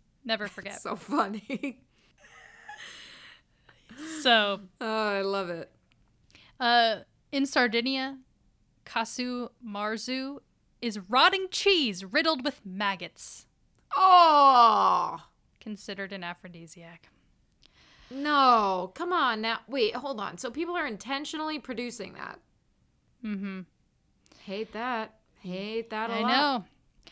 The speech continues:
Speaker 1: Uh, so there's also synthetic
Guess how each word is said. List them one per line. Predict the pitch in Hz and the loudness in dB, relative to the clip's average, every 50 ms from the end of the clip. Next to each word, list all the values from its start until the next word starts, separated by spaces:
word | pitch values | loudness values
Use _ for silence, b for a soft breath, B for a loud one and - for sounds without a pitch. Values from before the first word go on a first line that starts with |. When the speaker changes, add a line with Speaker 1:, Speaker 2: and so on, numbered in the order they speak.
| b b b - | b b b -2
Speaker 1:
Uh, | 262 254 254 233 - - _ - _ _ _ _ _ _ _ _ _ _ _ _ _ _ _ _ _ _ - | 2 2 2 2 0 -4 _ -20 _ _ _ _ _ _ _ _ _ _ _ _ _ _ _ _ _ _ -8
so | - - 330 302 285 277 - | -2 2 4 4 4 4 2
there's | 285 277 254 | 0 0 2
also | 269 269 262 - 262 | 0 0 0 -2 -6
synthetic | 233 - - 254 247 226 - 220 214 220 220 _ | -8 -6 -6 -6 -4 -4 -2 -4 -4 -4 -6 _